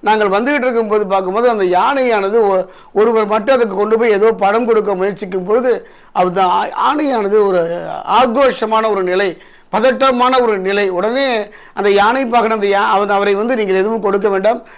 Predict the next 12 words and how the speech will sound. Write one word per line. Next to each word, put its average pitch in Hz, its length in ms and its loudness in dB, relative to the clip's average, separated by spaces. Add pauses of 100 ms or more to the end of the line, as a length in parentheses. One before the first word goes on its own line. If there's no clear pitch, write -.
நீங்கள் 202 240 -2
நகர்ந்து 233 380 2
விடுங்கள்" 196 300 -2
என்று 175 120 -6
சொல்லி 185 220 -10
விடுகின்றார். 170 440 -10 (280)
அவர் 226 260 2
விடாப்பிடியாக 262 600 2
கொடுக்கும் 208 320 -2
பொழுது 233 280 2
அந்த 220 160 0
யானையானது 226 720 0